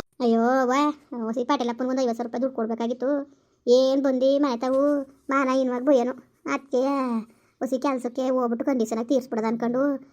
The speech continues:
ಗಣ್ಣು ಇಡ್ತೀವಿ ಹೋಗಿದ್ದು. ಹ್ಮ್, ಹೊತ್ತಿಗೆ ಎರ್ಗೆ ಹೊತ್ತು ಕಾಯ ಹೆಂಗಾರು ಮಾಡಿ ಅಲ್ಲಿ ಮುಗಿಸ್ಬಿಟ್ಟು ಸಾಲ ತೀರ್ಸ್ಬಿಟ್ಟು ಸರಿ ಆಯ್ತದೆ. ಇಲ್ಲಾಂದ್ರೆ ಮಾನ ಮರೋದಿ ಕಳೀತಾನೆ ಮನೆ ತಗ ಬಂದು ಅನ್ಕೊಂಡು. ಅಲ್ಲ ಕಣವ, ಹಂಗೆ ಏನಾರು ಎಮರ್ಜೆನ್ಸಿ ಆದಾಗ ಹೇಳ್ಬೇಕು ತಾನೆ, ಏನಾರು ಮಾಡ್ಬೋದಾಗಿತ್ತು.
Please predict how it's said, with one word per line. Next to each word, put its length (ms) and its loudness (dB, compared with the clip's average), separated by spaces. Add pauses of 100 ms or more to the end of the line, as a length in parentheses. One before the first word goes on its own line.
(160)
ಗಣ್ಣು 300 2
ಇಡ್ತೀವಿ 260 -4
ಹೋಗಿದ್ದು. 400 0
ಹ್ಮ್, 500 -6
ಹೊತ್ತಿಗೆ 460 -2
ಎರ್ಗೆ 240 0
ಹೊತ್ತು 160 -4
ಕಾಯ 320 -4 (560)
ಹೆಂಗಾರು 300 -2
ಮಾಡಿ 420 0 (260)
ಅಲ್ಲಿ 140 0
ಮುಗಿಸ್ಬಿಟ್ಟು 600 -2 (1000)
ಸಾಲ 140 2
ತೀರ್ಸ್ಬಿಟ್ಟು 440 -2
ಸರಿ 120 2
ಆಯ್ತದೆ. 260 0
ಇಲ್ಲಾಂದ್ರೆ 260 -2
ಮಾನ 220 -2
ಮರೋದಿ 200 -2
ಕಳೀತಾನೆ 320 -2
ಮನೆ 160 -2
ತಗ 120 -6
ಬಂದು 260 -2
ಅನ್ಕೊಂಡು. 320 -2 (340)
ಅಲ್ಲ 100 6 (100)
ಕಣವ, 260 4
ಹಂಗೆ 200 4
ಏನಾರು 400 6
ಎಮರ್ಜೆನ್ಸಿ 420 0
ಆದಾಗ 220 0
ಹೇಳ್ಬೇಕು 640 4
ತಾನೆ, 400 6
ಏನಾರು 240 2
ಮಾಡ್ಬೋದಾಗಿತ್ತು. 1080 2